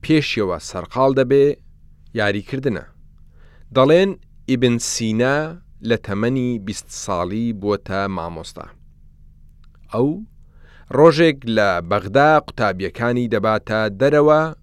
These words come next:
بۆ ئەوەی هەوایەکی پاک وەرگرن و لەبەر هەتاو وانەکانیان بخوێنن. ئیبن سینا لەگەڵ ئەوەی تەمەنی بچووک بووە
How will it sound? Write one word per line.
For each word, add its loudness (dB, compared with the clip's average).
بۆ -2
ئەوەی -4
هەوایەکی -4
پاک -8
وەرگرن 0
و -6
لەبەر -4
هەتاو -6
وانەکانیان -6
بخوێنن. -14
ئیبن 0
سینا -4
لەگەڵ 0
ئەوەی -2
تەمەنی -6
بچووک -8
بووە 0